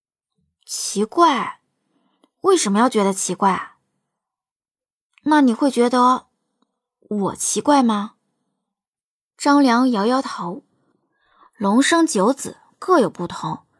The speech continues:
这不只是说人的外貌各有不同，人的性格脾气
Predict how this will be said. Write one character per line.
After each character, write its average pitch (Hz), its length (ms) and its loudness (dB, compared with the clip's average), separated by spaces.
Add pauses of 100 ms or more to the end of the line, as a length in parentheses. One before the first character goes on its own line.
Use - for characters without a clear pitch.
(580)
这 294 160 0
不 294 220 2
只 202 160 -4
是 226 220 -2
说 254 360 0 (300)
人 220 180 2
的 294 140 4
外 349 260 4
貌 208 180 0
各 196 160 -6
有 185 100 -2
不 185 180 -6
同， - 380 -6 (600)
人 254 200 2
的 302 120 2
性 285 400 4
格 233 200 2
脾 233 280 -4
气 247 420 -4